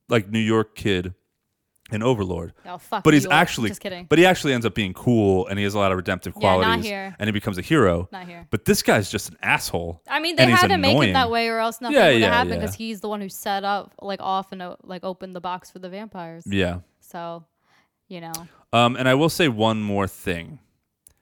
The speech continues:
Speaker 1: The, and this, I should have mentioned this in s-, What's to Like.
Speaker 2: Okay.
Speaker 1: So the, the fact that the, the beginning was super duper boring and I hated it
Speaker 2: Wrong.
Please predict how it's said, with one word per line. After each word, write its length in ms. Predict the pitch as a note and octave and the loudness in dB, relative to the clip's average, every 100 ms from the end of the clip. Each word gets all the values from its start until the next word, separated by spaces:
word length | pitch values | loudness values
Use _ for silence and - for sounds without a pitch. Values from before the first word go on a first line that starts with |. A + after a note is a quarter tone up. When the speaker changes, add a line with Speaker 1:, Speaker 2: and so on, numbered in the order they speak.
| _ _ _ _ | _ _ _ _
Speaker 1:
The, 540 | G2 F2+ G2+ A#2 A#2 A2 | -14 -6 0 2 2 0
and 140 | A2 | -2
this, 200 | B2 - - | -2 -4 -4
I 100 | G#2+ | -4
should 160 | - A2+ | -2 -4
have 80 | |
mentioned 240 | G2+ F#2+ F#2+ | -4 -6 -8
this 160 | F2 | -10
in 40 | F2+ | -10
s-, 140 | - | -12
What's 280 | F#2+ F#2+ - | -8 -8 -8
to 120 | - | -8
Like. 400 | F2 E2+ G2 _ _ _ | -6 -4 -6 _ _ _
Speaker 2:
Okay. 220 | C4+ C4+ C4+ _ | -6 -4 -4 _
Speaker 1:
So 680 | - - - C3+ B2+ A#2 A#2 _ _ _ _ _ _ G#2 - _ | -12 -6 2 4 6 4 0 _ _ _ _ _ _ -18 -18 _
the, 380 | F#2+ A2+ B2 B2 | -8 2 2 0
the 260 | A#2 A#2 A#2+ | -4 0 0
fact 540 | - D3+ E3 - - | 2 4 4 0 0
that 320 | D3+ C3 - - | 4 4 2 2
the, 280 | A2+ G2+ F#2 _ - | 4 4 0 _ -2
the 120 | G#2 | -2
beginning 640 | G#2 F#2 G#2 G#2+ A2 G#2+ | 0 -2 0 0 -2 -4
was 160 | G#2 G2 | -4 -4
super 420 | - - G#2+ G#2 | -4 -6 -6 -4
duper 260 | G2 F#2+ F2+ | -6 -6 -6
boring 300 | F#2+ F#2+ F#2+ | -4 -4 -2
and 80 | F#2 | -4
I 40 | |
hated 320 | F2 F#2+ F#2+ | -4 -4 -2
it 260 | G#2+ G#2+ _ _ _ _ _ _ _ _ | -2 -2 _ _ _ _ _ _ _ _
Speaker 2:
Wrong. 360 | - F3+ F3 F3 | -12 -10 -12 -16